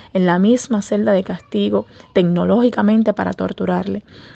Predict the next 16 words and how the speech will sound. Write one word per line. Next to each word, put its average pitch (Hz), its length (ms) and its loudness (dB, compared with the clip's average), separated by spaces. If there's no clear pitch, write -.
Ese 254 280 4
día 262 200 2
se 269 140 -6
cumplió 208 500 -2
quince 285 480 -2
meses 214 400 0
de 202 80 -2
estar 202 240 -4
confinado 208 520 2
en 202 100 2
esa 208 180 -2
mazmorra 196 640 2
que 190 80 -6
le 185 140 -2
tienen 220 300 2
totalmente 226 920 0